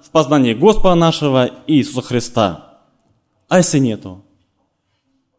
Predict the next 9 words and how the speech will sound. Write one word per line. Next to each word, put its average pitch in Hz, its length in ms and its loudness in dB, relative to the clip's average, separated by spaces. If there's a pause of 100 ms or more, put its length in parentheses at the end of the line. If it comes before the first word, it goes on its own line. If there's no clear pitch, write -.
(220)
А 185 60 -8
кто 202 120 2
скажет: 175 340 0
«У 233 80 4
меня 254 160 8
нету 202 300 6
этого», 120 600 0
что - 220 -2
делать? 127 380 0